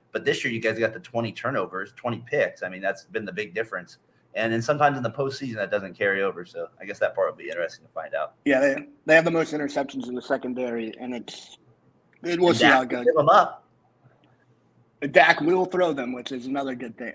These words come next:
Speaker 2: Uh,
Speaker 1: Yep.
Speaker 2: another thing he brought up was the weapons. Me and Brian and you, when you're on, we've talked about these weapons.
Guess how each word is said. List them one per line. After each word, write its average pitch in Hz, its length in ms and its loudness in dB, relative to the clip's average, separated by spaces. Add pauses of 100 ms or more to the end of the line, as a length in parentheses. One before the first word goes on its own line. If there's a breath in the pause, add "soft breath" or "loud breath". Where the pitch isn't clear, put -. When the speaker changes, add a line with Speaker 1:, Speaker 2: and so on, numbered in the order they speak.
(120)
Speaker 2:
Uh, 135 160 -4 (160)
Speaker 1:
Yep. 196 120 0
Speaker 2:
another 202 260 8
thing 156 260 -4
he 147 120 -4
brought 131 340 -4
up 120 240 -12
was 117 520 -12 (240)
the 120 60 -8
weapons. 127 560 -6 (120)
Me 131 180 -4
and 123 120 -6
Brian 127 540 -8
and 110 500 -12
you, 127 280 2
when 127 120 0
you're 127 160 -2
on, 127 300 2
we've 113 140 -2
talked 120 240 2
about 123 180 -4
these 120 160 -4
weapons. 139 460 0